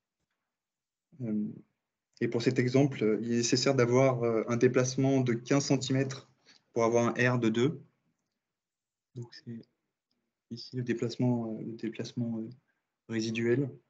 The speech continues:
de quinze centimètres pour un R égale à, égale à deux. Euh, et pour un R, euh, égal à un cinq, il faut avoir un déplacement de dix centimètres, donc pour diminuer le,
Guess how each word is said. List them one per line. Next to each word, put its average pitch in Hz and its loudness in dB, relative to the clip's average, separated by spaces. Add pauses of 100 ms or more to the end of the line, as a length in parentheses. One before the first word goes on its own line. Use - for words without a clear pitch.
(240)
de 120 -8
quinze 120 -8
centimètres 120 -6
pour 113 -10
un 117 -10
R 113 -8
égale 113 -6
à, 107 -6 (120)
égale 117 -6
à 113 -6
deux. 123 -4 (640)
Euh, 107 -2
et 113 -4
pour 117 -4
un 123 -2
R, 113 -4
euh, 110 -2
égal 113 -2
à 110 -2
un 113 -2
cinq, 127 0
il 110 -2
faut 110 -4
avoir 113 -2
un 117 -4
déplacement 117 -2
de 113 0
dix 110 -4
centimètres, 117 -4 (480)
donc 110 -6
pour 110 -4
diminuer 110 0
le, 104 -6